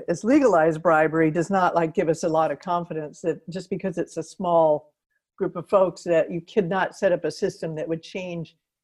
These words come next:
the incentives to start creating and duplicating the kind of system that we currently see. And that's, you know, why campaign finance law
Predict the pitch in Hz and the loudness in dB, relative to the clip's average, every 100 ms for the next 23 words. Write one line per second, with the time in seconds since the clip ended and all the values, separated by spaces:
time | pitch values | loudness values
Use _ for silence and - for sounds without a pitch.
0 | _ _ - 175 170 160 247 233 170 175 | _ _ -6 -4 -4 0 2 4 2 -2
1 | - 170 - 160 - - 214 214 233 196 | -8 -6 0 0 0 -2 4 6 6 2
2 | 175 - _ _ - 170 233 247 220 226 | -2 -10 _ _ -8 -2 0 0 0 0
3 | 180 175 160 160 - 170 165 151 202 175 | 0 -2 -6 -8 -4 -2 -2 -4 -8 -8
4 | - 170 160 156 156 151 220 214 196 156 | -6 -4 -4 -4 -6 -6 -4 -4 -4 -8
5 | 147 - 131 143 160 185 190 - - _ | -10 -12 -12 -12 -10 -10 -12 -14 -20 _
6 | _ - 190 190 180 - 214 175 190 175 | _ -2 2 2 2 2 0 0 -4 0
7 | 208 196 196 151 - 170 165 160 156 | 0 2 0 -4 -2 2 2 2 0